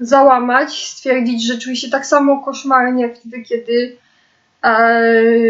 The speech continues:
kiedy szłam na zwolnienie z pracy, że mam znowu koszmary, że po nocach śnią mi się jakieś straszne rzeczy, że budzę się co cztery minuty ze stresu. I zlątko.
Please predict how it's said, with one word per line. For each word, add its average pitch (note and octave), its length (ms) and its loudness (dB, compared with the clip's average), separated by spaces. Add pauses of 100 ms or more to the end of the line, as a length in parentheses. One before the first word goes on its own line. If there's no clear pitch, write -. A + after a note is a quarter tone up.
(380)
kiedy A#3+ 300 -2
szłam C4 240 0
na B3+ 120 0
zwolnienie A#3 460 0
z A#3 60 -8
pracy, G#3+ 640 -2 (640)
że A#3+ 280 0
mam B3+ 200 2
znowu B3+ 280 -4
koszmary, A#3 680 0
że A#3 120 -4
po A#3 160 -4
nocach A#3+ 420 -2
śnią B3 300 -4
mi B3 100 0
się A#3 120 -4
jakieś A#3 240 -6
straszne A#3+ 360 -4
rzeczy, A3+ 260 -4
że A#3 160 -6
budzę A#3+ 240 -8
się A#3+ 200 -6
co B3+ 240 0
cztery B3+ 320 0
minuty B3 480 0
ze A#3 120 2
stresu. A#3 720 -2 (1120)
I D4 160 0
zlątko. G3 680 -2